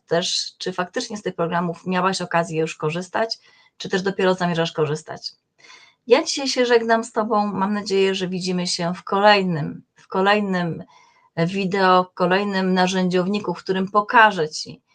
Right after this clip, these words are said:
w jaki sposób korzystać z kolejnych aplikacji do tego, żeby ułatwić sobie życie w budowaniu swojej marki osobistej oraz w budowaniu swojego biznesu online. To była wielka przyjemność spotkać się z Tobą.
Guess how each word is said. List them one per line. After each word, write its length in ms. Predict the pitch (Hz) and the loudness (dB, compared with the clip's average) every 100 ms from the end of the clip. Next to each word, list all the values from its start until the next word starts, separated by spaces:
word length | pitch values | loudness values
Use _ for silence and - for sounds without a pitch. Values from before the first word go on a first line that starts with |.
| _ _ 196 | _ _ 6
w 20 | |
jaki 320 | 226 233 202 | 6 6 0
sposób 540 | - 160 156 - 156 | -4 -2 0 0 -4
korzystać 800 | - 185 190 190 180 180 - - 165 170 | -2 -2 -2 -2 -2 0 0 -2 0 0
z 140 | 170 | -2
kolejnych 560 | - 220 220 240 233 214 | 0 6 8 8 4 0
aplikacji 640 | 180 - 175 170 170 208 | -4 -6 0 2 2 -4
do 140 | 202 320 | -10 -6
tego, 280 | 381 294 233 | -2 2 2
żeby 220 | 196 190 | 2 0
ułatwić 640 | - 180 185 214 - 180 | 2 4 4 4 -2 -8
sobie 240 | 160 151 165 | -4 -2 0
życie 400 | 185 185 180 - _ _ _ | -2 -2 -6 -6 _ _ _
w 80 | _ | _
budowaniu 500 | 196 202 208 202 190 | 0 4 4 4 2
swojej 360 | - 147 151 | -4 -2 0
marki 360 | 170 202 214 185 | 6 6 6 -4
osobistej 640 | 180 156 156 160 - 185 - _ _ - | -4 -6 -8 -10 -10 -12 -14 _ _ 0
oraz 400 | 214 190 196 - | 4 4 2 -8
w 60 | |
budowaniu 480 | 151 160 165 165 165 | -6 -4 0 0 0
swojego 420 | 165 - 151 156 | -6 -2 -2 0
biznesu 600 | 160 156 151 139 - 147 - - _ _ | -2 -2 -4 -4 -6 -10 -10 -20 _ _
online. 460 | 170 160 - - | 0 2 -2 -6
To 100 | - | -10
była 220 | 381 285 220 | 0 4 4
wielka 300 | 214 214 180 | 4 0 -4
przyjemność 400 | - 147 160 165 | -4 -4 -4 -6
spotkać 400 | 156 - 180 - | -10 -8 -12 -10
się 80 | |
z 80 | 156 | -6
Tobą. 420 | 262 226 208 214 | -4 0 -2 -2